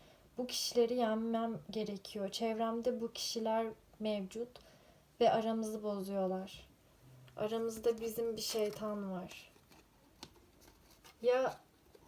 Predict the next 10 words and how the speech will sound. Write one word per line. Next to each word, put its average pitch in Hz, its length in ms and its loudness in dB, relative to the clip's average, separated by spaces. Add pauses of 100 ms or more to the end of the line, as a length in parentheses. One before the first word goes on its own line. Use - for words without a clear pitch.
(720)
başka 220 520 2
bir 233 260 4
kadın 214 460 -2 (760)
var, 202 300 -2 (140)
ya 220 240 0
ailesi, 214 840 0 (1500)
ya 247 200 6
da 262 300 2 (180)
direkt 240 320 4
korkuları 214 760 0